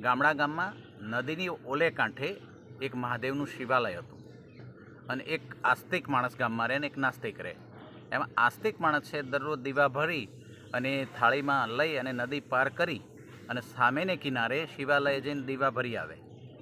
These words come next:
અને દીવા પ્રગટાવીને ઈ સાંજે, એ સવારે ગયો હોય પાછો સાંજે જાય અને ઈ દીવા પ્રગટાવી અને જેવો પાછો આવે એટલે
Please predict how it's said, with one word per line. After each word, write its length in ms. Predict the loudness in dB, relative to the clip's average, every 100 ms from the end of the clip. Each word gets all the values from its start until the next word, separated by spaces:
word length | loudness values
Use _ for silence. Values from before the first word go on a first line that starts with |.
| -10
અને 140 | -8
દીવા 240 | -2 2 2
પ્રગટાવીને 640 | 2 2 2 2 0 -4
ઈ 80 | 2
સાંજે, 260 | 2 2
એ 500 | -6 -6 -4 -6 -6
સવારે 380 | 0 6 6 6
ગયો 140 | 0 0
હોય 120 | 0
પાછો 260 | 0 -2
સાંજે 380 | 2 2 4 -2
જાય 180 | -4 -10 -12 -20 -20 -10
અને 120 | -6 -4
ઈ 20 |
દીવા 240 | 4 4
પ્રગટાવી 540 | 4 0 4 4 6 0 -6 -10 0
અને 220 | 2 2
જેવો 200 | 2 2
પાછો 360 | 8 6 8 4
આવે 320 | 4 2 -6 -12 -18 -6
એટલે 300 | -6 0 -2